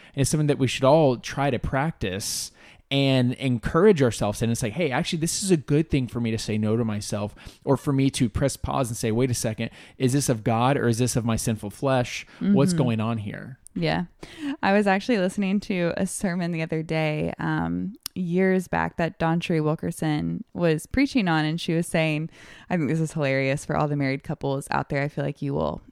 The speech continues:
Speaker 2: you'll get it. She was saying that she was leaving the zoo and it was really cold. So Rich said,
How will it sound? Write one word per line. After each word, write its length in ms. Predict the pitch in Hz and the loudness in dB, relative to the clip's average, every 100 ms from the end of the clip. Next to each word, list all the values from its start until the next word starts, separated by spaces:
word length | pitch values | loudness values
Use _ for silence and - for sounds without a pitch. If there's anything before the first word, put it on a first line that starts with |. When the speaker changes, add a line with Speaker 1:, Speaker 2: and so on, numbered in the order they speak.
| - | -8
Speaker 2:
you'll 260 | 160 151 | -2 0
get 240 | 151 143 127 | 0 -2 -4
it. 260 | - - - - - - | -4 -8 -14 -16 -20 -20
She 160 | - 202 | 0 4
was 100 | 185 | 4
saying 200 | 202 180 | 4 2
that 160 | 175 | 0
she 100 | - 170 | 0 0
was 200 | 160 175 | 0 0
leaving 460 | 202 226 233 226 | 2 4 6 6
the 100 | 214 | 6
zoo 640 | 180 185 190 185 180 180 180 | 4 6 6 6 4 4 2
and 140 | 160 | 2
it 60 | 160 | 0
was 160 | 156 196 | 0 0
really 320 | 247 240 233 | 2 4 2
cold. 500 | - 196 170 170 170 | 2 4 4 4 2
So 140 | 185 | 0
Rich 260 | 156 170 - | 2 2 2
said, 220 | 180 | 0